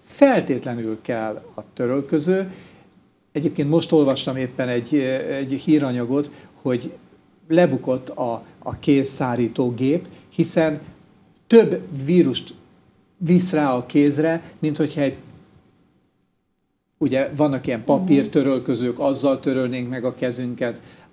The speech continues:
Speaker 1: vagy, vagy, vagy egy
Speaker 2: Ja, tehát ami itt a
Speaker 1: papírtörölközővel.
Speaker 2: mellékhelységekben,
Speaker 1: Igen,
Speaker 2: ez a
Speaker 1: igen, a nyilvános helyeken a
Speaker 2: levegőfújós?
Speaker 1: levegőfújós.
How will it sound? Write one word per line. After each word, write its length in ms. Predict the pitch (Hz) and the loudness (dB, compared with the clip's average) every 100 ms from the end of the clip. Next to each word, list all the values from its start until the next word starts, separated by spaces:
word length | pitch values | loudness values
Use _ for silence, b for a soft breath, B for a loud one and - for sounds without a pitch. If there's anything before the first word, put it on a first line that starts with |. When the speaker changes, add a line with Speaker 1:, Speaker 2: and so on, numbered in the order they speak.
| 113 | -8
Speaker 1:
vagy, 320 | 120 110 95 - | -6 -6 -10 -8
vagy, 260 | 135 113 117 | -6 -6 -6
vagy 160 | 113 | -6
egy 140 | 113 110 - | -6 -8 -4
Speaker 2:
Ja, 140 | 208 | -2
tehát 240 | 208 107 - | 2 2 2
ami 220 | 110 104 | 2 2
itt 160 | 104 - | 2 0
a 40 | |
Speaker 1:
papírtörölközővel. 640 | 190 90 - - 104 101 | 0 0 0 -2 -4 0
Speaker 2:
mellékhelységekben, 1160 | 190 190 190 185 185 185 180 190 185 185 175 175 | 2 2 0 0 0 0 0 0 0 0 2 4
Speaker 1:
Igen, 80 | 175 | 6
Speaker 2:
ez 60 | 160 170 | 6 4
a 20 | 170 | 4
Speaker 1:
igen, 200 | 143 175 | 4 6
a 80 | 180 | 6
nyilvános 480 | 190 185 190 190 | 6 6 4 4
helyeken 320 | - 254 190 160 | 4 4 4 2
a 0 | |
Speaker 2:
levegőfújós? 200 | 135 135 | 2 0
Speaker 1:
levegőfújós. 960 | 135 123 117 117 - 180 180 160 156 | 0 0 0 -4 0 2 4 4 0